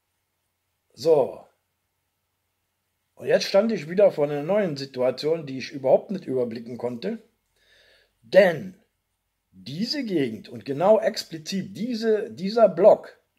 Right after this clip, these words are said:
dort, da stehen ein ganzer Haufen Häuser. Es handelt sich um eine Sackgasse und die ist explizit bekannt für Autoaufbrüche, für Wohnungseinbrüche und so weiter.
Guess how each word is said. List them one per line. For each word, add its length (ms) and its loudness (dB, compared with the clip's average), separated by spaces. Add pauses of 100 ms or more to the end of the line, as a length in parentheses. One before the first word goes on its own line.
dort, 420 -2 (1800)
da 120 -6
stehen 360 -2 (140)
ein 60 -8
ganzer 280 0
Haufen 420 -4 (480)
Häuser. 560 0 (840)
Es 100 -10
handelt 240 -2
sich 200 -10
um 120 -6
eine 160 -10
Sackgasse 580 -2 (2000)
und 220 -4
die 160 -2
ist 420 -6 (280)
explizit 640 -4
bekannt 420 0
für 240 -6
Autoaufbrüche, 1040 -2
für 200 -12
Wohnungseinbrüche 1160 -6 (560)
und 240 -8
so 160 -2
weiter. 560 -2